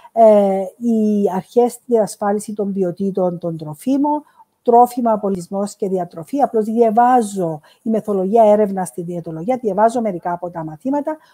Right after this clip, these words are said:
Οπωσδήποτε δεν είναι εύκολο να τα δούμε. Να πούμε ότι, ε, ε, εντάχθηκε στο πρόγραμμά μας και το καινούργιο μάθημα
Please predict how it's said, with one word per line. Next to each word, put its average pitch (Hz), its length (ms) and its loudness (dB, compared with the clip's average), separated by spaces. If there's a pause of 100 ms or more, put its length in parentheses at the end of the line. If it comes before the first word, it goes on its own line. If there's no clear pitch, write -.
(120)
Οπωσδήποτε 226 480 0
δεν 220 160 0
είναι 214 260 0
εύκολο 180 580 -2
να 165 140 -8
τα 156 160 -12
δούμε. 226 220 0
Να 247 140 0
πούμε 214 280 -4
ότι, 208 280 -2 (240)
ε, 202 180 -4 (420)
ε, 190 280 -8 (120)
εντάχθηκε 208 640 -2
στο 196 440 -4
πρόγραμμά 208 480 2
μας 185 260 -4 (260)
και 208 100 -4
το 185 120 -2
καινούργιο 196 580 0
μάθημα 185 720 -4